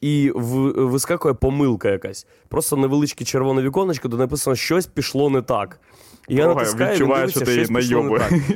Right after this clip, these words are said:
Speaker 1: так".
Speaker 2: <laughs>
Speaker 1: Да, я знов натискаю, воно щось пішло не так, я знов натискаю, воно щось пішло не так.
Speaker 2: Та
Speaker 1: А
Speaker 2: що
Speaker 1: у
Speaker 2: ж
Speaker 1: чувака
Speaker 2: таке?
Speaker 1: робота, він каже:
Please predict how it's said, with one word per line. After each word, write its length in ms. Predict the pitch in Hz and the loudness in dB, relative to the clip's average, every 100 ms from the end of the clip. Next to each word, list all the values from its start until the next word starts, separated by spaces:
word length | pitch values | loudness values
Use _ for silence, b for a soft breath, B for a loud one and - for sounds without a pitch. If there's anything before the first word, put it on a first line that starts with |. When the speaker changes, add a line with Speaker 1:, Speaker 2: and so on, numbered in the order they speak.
| 170 214 | -2 -2
Speaker 1:
так". 100 | 185 | 0
Speaker 2:
<laughs> 0 | |
Speaker 1:
Да, 180 | 139 123 | 0 2
я 180 | 107 151 | 2 0
знов 340 | 147 165 160 | 2 2 2
натискаю, 600 | 143 127 - 123 107 104 | 0 -2 -2 0 0 0
воно 200 | 110 135 | 0 -2
щось 220 | 139 156 | -2 -4
пішло 320 | - - 151 | -4 -4 -2
не 60 | 156 | 0
так, 200 | 147 107 | 0 0
я 80 | 151 | 0
знов 220 | 156 170 | 2 2
натискаю, 320 | 139 - 131 | 0 0 0
воно 120 | 131 | 0
щось 160 | 143 165 | 0 -2
пішло 300 | - 151 160 | -2 0 0
не 80 | 170 | 0
так. 220 | 151 113 | 0 0
Speaker 2:
Та 100 | 120 | -4
Speaker 1:
А 40 | 117 | -2
Speaker 2:
що 140 | - | 0
Speaker 1:
у 20 | |
Speaker 2:
ж 60 | 123 | 0
Speaker 1:
чувака 200 | 156 156 | 2 2
Speaker 2:
таке? 100 | 165 | 2
Speaker 1:
робота, 400 | 160 156 180 156 | 2 2 0 2
він 160 | 139 143 | 0 2
каже: 320 | 156 135 | 0 2